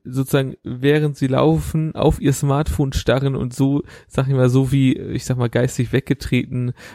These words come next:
äh, nach unten schauen und, äh, ja, das natürlich nicht unbedingt gut ist.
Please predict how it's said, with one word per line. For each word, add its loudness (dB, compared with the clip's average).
äh, 2
nach -2
unten -4
schauen 2
und, -4
äh, 2
ja, -4
das -4
natürlich 0
nicht -6
unbedingt -2
gut -2
ist. 0